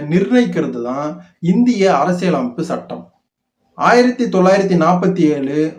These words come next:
ஆகஸ்ட் இருபத்தி ஒன்பதாம் தேதி டாக்டர் பீமாராவ் ராம்ஜே அம்பேத்கர் தலைமையில இந்திய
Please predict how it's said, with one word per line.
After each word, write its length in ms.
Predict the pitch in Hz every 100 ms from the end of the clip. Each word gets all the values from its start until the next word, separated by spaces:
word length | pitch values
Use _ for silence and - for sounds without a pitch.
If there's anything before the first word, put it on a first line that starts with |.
| 139
ஆகஸ்ட் 420 | 175 208 196 -
இருபத்தி 380 | 160 202 180 175
ஒன்பதாம் 440 | 151 170 180 165
தேதி 360 | 131 120 127 139 143 139
டாக்டர் 360 | 151 151 143
பீமாராவ் 520 | 131 175 220 208 196 160
ராம்ஜே 400 | 156 156 160 151
அம்பேத்கர் 580 | 135 151 170 170 147
தலைமையில 540 | 127 127 127 113 117 135 - - _ _ _ _ _ _ _ _ _ _ _ _
இந்திய 360 | 175 240 247